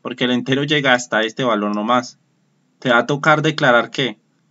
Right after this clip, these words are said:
Un tipo long, que es como lo que estábamos viendo acá, que por ejemplo, el, o una double, vea, una double te permite ir más allá.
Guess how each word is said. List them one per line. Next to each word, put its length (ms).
Un 100
tipo 340
long, 360
que 120
es 140
como 240
lo 100
que 100
estábamos 320
viendo 220
acá, 340
que 120
por 160
ejemplo, 280
el, 220
o 80
una 320
double, 460
vea, 100
una 260
double 300
te 140
permite 680
ir 180
más 280
allá. 380